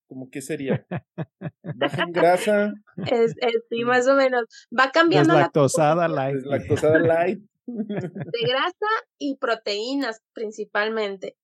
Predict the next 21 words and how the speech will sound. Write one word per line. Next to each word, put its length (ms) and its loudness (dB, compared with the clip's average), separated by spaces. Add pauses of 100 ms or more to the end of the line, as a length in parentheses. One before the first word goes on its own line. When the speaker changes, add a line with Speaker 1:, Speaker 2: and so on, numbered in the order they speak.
Speaker 2:
Este, 840 0
y 240 -2
de, 560 2
pues, 220 -10 (140)
lo 200 0
que 120 2
más 200 2
tiene, 280 0
la 120 0
composición 380 -2
que 60 -2
más 180 -4
tiene 200 -8
es 200 -14
agua. 420 -6 (160)
E 300 4
incluso 420 4
en 80 2
la 100 2
misma 380 0
toma, 380 -2